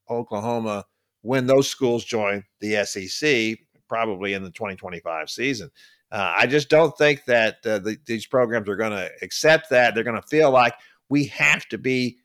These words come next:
ascending when we get into the S E C. We cannot go into that stumbling around, uh, and get off to a bad start. That would just be a, a catastrophe. So, having said all that, you know, uh, this week against,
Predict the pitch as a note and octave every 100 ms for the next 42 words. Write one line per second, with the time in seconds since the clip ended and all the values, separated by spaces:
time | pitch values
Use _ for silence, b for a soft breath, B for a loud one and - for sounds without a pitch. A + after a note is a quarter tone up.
0 | _ A2+ - - G3+ A#3 G#2 E2 E2+ F2+
1 | F#2 F#2+ F2 _ _ A#2 G#2+ G2+ F2+ G2+
2 | F#2 - F2 - F#2 F2+ C#3+ D3+ D3+ D3
3 | C#3+ C3+ C#3+ C3+ A2+ A#2 A2+ - - C#3
4 | C3 C3 A2+ A2 B2 A#2 G#2 G2+ _ _
5 | - A2 G#2 A#2+ A2+ A#2 A2 - F#2+ D#2
6 | G#2+ G2 - G2 F#2 D#2 - _ _ -
7 | G2+ F2 F2 F2+ - F2 D2+ D2 _ _
8 | G#2 - - - _ _ - - E3 G3+
9 | - - C#2+ - B B B B - G3+
10 | D3+ A#2+ D#3+ E3 C3+ G3 F#3+ C3+ A#2 A#2
11 | A#2+ C3 C3 G2 G#2+ A2+ G#2 G#2 C#3 C#3
12 | D3 C3 G#2+ C3 A#2+ -